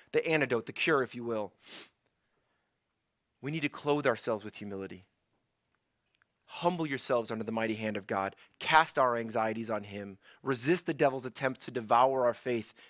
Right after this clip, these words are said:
because of our suffering. Church, we ultimately resist the devil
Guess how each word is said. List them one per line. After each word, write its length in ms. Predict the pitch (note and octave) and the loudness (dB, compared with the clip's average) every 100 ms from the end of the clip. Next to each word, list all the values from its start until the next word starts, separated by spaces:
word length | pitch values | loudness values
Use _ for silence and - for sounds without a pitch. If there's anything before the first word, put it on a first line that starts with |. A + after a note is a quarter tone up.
| - | -18
because 380 | B2+ - E3 C#3+ | -8 0 2 2
of 80 | |
our 100 | C3 | -2
suffering. 400 | A#2 C3+ A#2 A#2 - - - - | -2 -2 -2 -4 -8 -18 -20 -4
Church, 260 | E3 D3 - - | -2 -2 -8 -4
we 160 | E3 - | -2 4
ultimately 600 | F#3 F#3+ G3+ G#3 F#3+ G3+ | 4 4 0 -2 -2 -6
resist 560 | B2+ C#3 B2 C3+ E3 - | -6 -4 0 2 2 0
the 100 | D3 | -4
devil 460 | A#2 C3+ C#3 F3 | 2 2 4 0